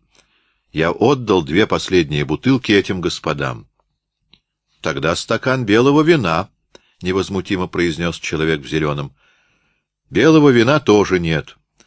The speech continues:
Ничего нет», ответил папаша Матье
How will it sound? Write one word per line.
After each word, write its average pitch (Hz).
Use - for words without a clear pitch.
Ничего 120
нет», 69
ответил 82
папаша 78
Матье 95